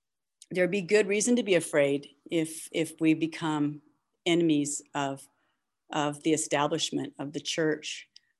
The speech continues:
uh, or of the, you know, the religious leaders who,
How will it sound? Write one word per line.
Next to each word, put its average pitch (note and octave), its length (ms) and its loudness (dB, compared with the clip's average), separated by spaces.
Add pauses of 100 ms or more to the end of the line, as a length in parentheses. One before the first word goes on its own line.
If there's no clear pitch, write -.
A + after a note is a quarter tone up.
(120)
uh, D#3 60 -2
or D#3 120 0
of D3 180 -2
the, D3 300 0 (120)
you F3 120 -2
know, C#3 320 -2 (300)
the D#3+ 80 -2
religious E3+ 420 0
leaders E3 480 0
who, D3 500 -2